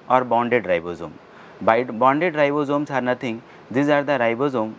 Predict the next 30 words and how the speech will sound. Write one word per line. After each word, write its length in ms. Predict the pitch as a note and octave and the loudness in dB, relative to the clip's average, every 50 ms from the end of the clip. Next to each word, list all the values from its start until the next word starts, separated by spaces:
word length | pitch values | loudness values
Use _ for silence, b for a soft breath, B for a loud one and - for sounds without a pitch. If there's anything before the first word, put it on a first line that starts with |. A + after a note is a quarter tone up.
| - - | -10 -6
which 180 | C3+ B2+ A#2+ C#3+ | -6 -4 0 0
are 160 | C3+ C3+ C3 | 0 0 0
bound 400 | A#2 A2+ A2+ A#2+ C3 D3 D3+ A#2+ | 2 4 4 4 4 2 2 0
on 260 | G2 F#2 F#2 G2 G#2+ - B B B B B - | 0 -2 -4 -8 -14 -20 B B B B B 2
or 160 | A2+ A#2+ B2+ | 4 4 4
whi-, 180 | B2+ A2+ G#2+ A2 G2+ - | 4 0 -8 -12 -8 -6
which 180 | B2 B2 - C#3+ | -8 -4 0 0
are 140 | C3+ B2+ - | -2 -2 -2
associated 600 | - A2+ - B2+ A#2 - - B2+ B2+ B2+ D#3 C#3+ A#2+ | -8 -8 -8 -8 -6 -2 -2 -2 0 0 -2 -2 0
with 160 | A2+ A2 - - - | -4 -4 -6 -8 -8
endoplasmic 680 | - A#2 A#2 A#2+ C3+ C3+ C3 B2 A#2+ A2+ A2 A#2+ B2 A2+ | -4 0 2 2 2 4 2 0 0 0 -2 -6 -6 -6
reticulum, 580 | A#2+ G#2+ G#2+ G2 C3 C#3 C3 B2+ A2 G2+ F#2+ G2+ - - - | -4 -4 -2 -2 -2 -2 -2 -2 -4 -4 -4 -6 -12 -4 0
commonly 420 | A#2+ A#2 A#2+ B2 B2 C3 C#3+ D3+ | 0 0 0 0 -2 -2 -2 -2
called 300 | C#3 - A2 A2 A#2 A#2+ - - A2+ A2+ | 0 0 0 0 0 -6 -10 -8 -4 -2
rough 180 | A#2+ B2 - - | -2 -2 -4 -6
endoplasmic 680 | A#2+ A2 G2+ G#2+ G2 - G#2+ G2+ G2 G2 G#2 A2 G2+ | -6 -4 -4 -4 0 0 0 0 0 -4 -8 -6 -4
reticulum. 540 | G#2+ F#2 F#2 - G2+ F#2 - D#2+ D#2 D2+ D2+ - - B B B B B B B B B B B | -4 -6 -4 -6 -8 -10 -10 -12 -12 -12 -14 -16 -20 B B B B B B B B B B B
Whether 320 | B2 C3+ D3 D3 F3+ F#3 | 4 4 4 4 2 0
protein 420 | - - D3+ D3 B2+ - E3 F3 F3 | 0 -2 -4 -2 0 0 -2 0 -2
is 100 | E3+ E3+ | -4 -4
synthesized 580 | - D3+ C#3+ C3+ D3 C#3 - D3 C#3 D3 D#3+ D#3 | -4 -4 -4 -4 -4 -4 0 0 0 0 0 0
in 160 | D3+ D3 C#3+ | -2 -2 0
the 120 | C#3 C#3 C3+ | -2 -2 -4
free 240 | - - A2+ A#2 | -4 -4 -2 -2
cytoplasm 720 | A2 - A#2+ A#2 G#2 C3 A#2+ - C3 B2+ B2+ B2 C3+ D3+ - - | 2 2 0 2 0 -2 -2 2 2 2 2 0 -6 -12 -8 -4
or 100 | G#2+ A2 | -4 -4
in 120 | G#2+ G#2+ | -2 -4
the 100 | G#2 A2 | -8 -8
cytoplasm, 680 | A2 - A2+ G#2+ G2+ B2+ B2 - C#3 C#3 C#3 C3 C#3+ D3 D3 - B B B B B B - - | -2 -2 -2 0 0 -2 -2 0 0 -2 -2 -4 -8 -16 -16 -20 B B B B B B 4 4
or 320 | D3 E3+ D#3+ D3+ D#3 | 4 6 6 2 -2